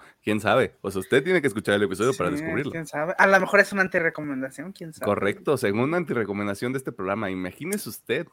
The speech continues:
Speaker 2: <laughs>
Speaker 1: Me ac-, y me acordé de la primera porque, pues, está en los trailers de la semana. Ya, chingue su madre.
Speaker 2: Sí, man.
Speaker 1: Ya, quemando el contenido del episodio. Eh,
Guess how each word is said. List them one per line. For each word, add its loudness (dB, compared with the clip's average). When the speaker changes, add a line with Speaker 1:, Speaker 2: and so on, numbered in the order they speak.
Speaker 2:
<laughs> -6
Speaker 1:
Me -4
ac-, -8
y -4
me 0
acordé 0
de 2
la 4
primera 0
porque, -2
pues, -12
está -4
en -4
los -8
trailers -6
de -8
la -10
semana. -12
Ya, -12
chingue -16
su -20
madre. -18
Speaker 2:
Sí, -18
man. -10
Speaker 1:
Ya, -8
quemando 2
el 2
contenido 0
del 0
episodio. -6
Eh, -8